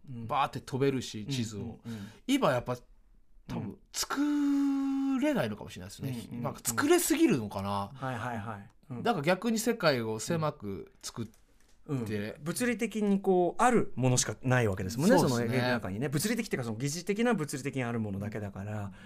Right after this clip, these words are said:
Speaker 1: 確かにその想像だったら無限に広がってるところが。
Speaker 2: そうですね。
Speaker 1: うん。
Speaker 2: だからなんか昔のそういうので、
Speaker 1: うん。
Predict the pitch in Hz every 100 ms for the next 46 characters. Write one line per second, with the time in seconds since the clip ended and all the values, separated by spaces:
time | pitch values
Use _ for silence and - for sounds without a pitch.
0 | - - 214 190 165 139 - 254 233 247
1 | 240 143 120 120 131 131 127 123 113 117
2 | 113 110 113 107 107 107 202 135 101 95
3 | - 101 101 107 117 110 104 101 101 101
4 | - 175 165 165 131 147 185 - 196 196
5 | 196 190 196 220 220 220 240 240 123 -
6 | 113 104